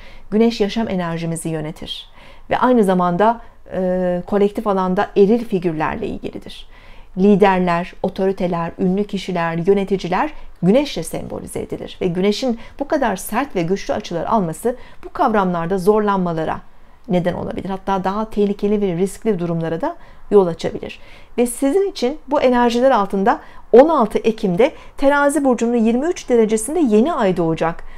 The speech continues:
Ee, sekizinci evinizde doğacak bu yeni ay.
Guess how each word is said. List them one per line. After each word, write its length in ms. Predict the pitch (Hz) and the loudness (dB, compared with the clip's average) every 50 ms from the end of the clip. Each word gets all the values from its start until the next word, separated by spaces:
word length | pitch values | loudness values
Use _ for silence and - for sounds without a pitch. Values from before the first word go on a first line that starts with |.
| - - - - - - - | -16 -18 -18 -18 -12 -6 -2
Ee, 320 | 190 190 185 185 185 180 180 | 2 2 4 4 2 0 0
sekizinci 480 | - 202 190 - 208 208 240 254 302 392 | 0 2 4 6 6 6 6 4 4 4
evinizde 480 | 415 330 247 208 196 180 - 185 165 165 | 4 4 4 4 2 2 2 -2 -2 0
doğacak 480 | 170 165 160 160 - 165 160 160 - | 0 0 0 0 -2 -4 -6 -6 -4
bu 80 | 180 165 | -4 -2
yeni 300 | 151 156 160 160 180 - | -2 -2 -4 -4 -4 -2
ay. 240 | - 202 254 349 | 0 0 0 0